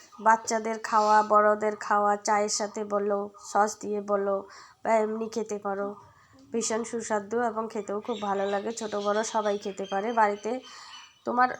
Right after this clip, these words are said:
কোনো উপকরণ লাগছে না। অনেকে বলবে এসেন্স লাগ-, অনেকে বলে এসেন্স লাগে, ফুড কালার লাগে। আমি বলবো কিছু লাগবে না, সাদা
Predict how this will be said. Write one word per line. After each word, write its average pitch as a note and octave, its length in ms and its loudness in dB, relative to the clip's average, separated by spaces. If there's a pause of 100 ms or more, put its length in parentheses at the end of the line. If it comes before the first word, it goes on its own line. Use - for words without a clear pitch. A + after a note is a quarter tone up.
(260)
কোনো C#4 200 2 (100)
উপকরণ B3+ 420 0 (100)
লাগছে A3 300 0
না। G3 40 2 (120)
অনেকে A#3 260 -4 (120)
বলবে A3 280 -2 (220)
এসেন্স G#3 280 -4 (100)
লাগ-, G#3+ 220 -2 (1120)
অনেকে B3 340 2 (120)
বলে A3 200 2 (160)
এসেন্স G#3 300 -4 (180)
লাগে, G#3 320 0
ফুড G#3+ 240 -6
কালার G#3 360 0
লাগে। G#3 180 0 (100)
আমি B3 140 2 (100)
বলবো C4 200 -2 (100)
কিছু B3+ 200 -8 (120)
লাগবে F#3 300 -4
না, F#3 140 -6
সাদা A3+ 240 2